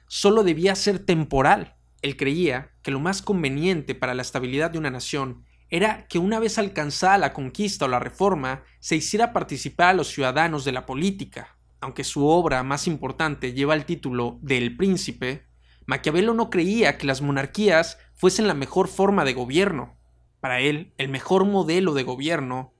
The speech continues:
eran las repúblicas democráticas, pues permitían a los ciudadanos participar en consejos parlamentarios que servían como un contrapeso sano al poder del gobernante. El gobernante,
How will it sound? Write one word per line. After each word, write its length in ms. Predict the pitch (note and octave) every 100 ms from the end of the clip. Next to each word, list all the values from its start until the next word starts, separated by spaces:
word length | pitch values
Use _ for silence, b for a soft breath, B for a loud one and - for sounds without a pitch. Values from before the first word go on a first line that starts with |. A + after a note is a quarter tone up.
| -
eran 200 | F3+ G3+
las 140 | D#3+
repúblicas 600 | C#3 - F3 F#3+ F#3 D3+
democráticas, 920 | C#3 B2+ - F3+ F3+ C3+ - - - _ b b
pues 140 | D3
permitían 460 | - D#3 E3 E3 A#3
a 80 | A3+
los 140 | D#3+
ciudadanos 640 | - C#3+ C3 F3+ D3+ C3 - b -
participar 520 | C#3+ D3 D#3 D3 F#3
en 100 | G#3+
consejos 500 | E3+ C#3+ F3 E3 G#3
parlamentarios 1000 | - - C3+ B2+ B2 A3 A3+ C3+ B2 - b b
que 80 | E3
servían 400 | - D#3 G#3+ C#4
como 220 | A3 F#3
un 100 | A3
contrapeso 720 | C4 A#3+ E3+ - - A#3+ A#3+
sano 600 | - - C4 F#3+ D3 -
al 200 | - D#3
poder 340 | D#3+ D3+ F3+ G#3
del 120 | F#3+
gobernante. 760 | D3+ C3 C#3 D3+ C3+ A#2+ B2 _ _ -
El 120 | B2+
gobernante, 880 | B2 A#2 C3+ E3 F3 C3 B2+ C3